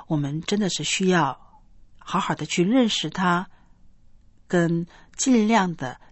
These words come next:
自己不要去犯这样，这一方面的错误。而且要知道，神要我们有的是完全，这完全呢，并不是完全没有罪、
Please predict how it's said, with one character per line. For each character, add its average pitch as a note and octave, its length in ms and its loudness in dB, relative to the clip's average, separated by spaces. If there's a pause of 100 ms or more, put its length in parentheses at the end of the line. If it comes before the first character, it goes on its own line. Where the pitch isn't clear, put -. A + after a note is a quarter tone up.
自 F#3+ 160 -2
己 C#3 100 -8
不 - 140 -6
要 F3 180 0
去 - 180 -10
犯 F3+ 360 0
这 D#3+ 120 -6
样， D3+ 220 -6 (220)
这 F3 140 0
一 D#3+ 60 -2
方 E3+ 220 0
面 D#3 80 -2
的 C3+ 140 -10
错 E3 320 -4
误。 C#3+ 240 -10 (400)
而 A3 80 4
且 G#3+ 160 2
要 G3+ 180 4
知 - 260 -2
道， A3+ 220 4 (160)
神 F#3+ 420 4
要 C#4 200 6
我 F#3 200 -6
们 D3+ 300 -6
有 D3+ 200 -2
的 C#3+ 120 -8
是 - 380 2
完 D3+ 420 -2
全， C#3 400 -2 (240)
这 F4 220 8
完 F3+ 340 -2
全 G3+ 160 0
呢， C#3 120 -2
并 F#3 220 0
不 D#3+ 160 -4
是 D3+ 300 0 (240)
完 D3+ 240 -2
全 F#3 180 0
没 F3 260 0
有 D#3 180 -2
罪、 - 340 2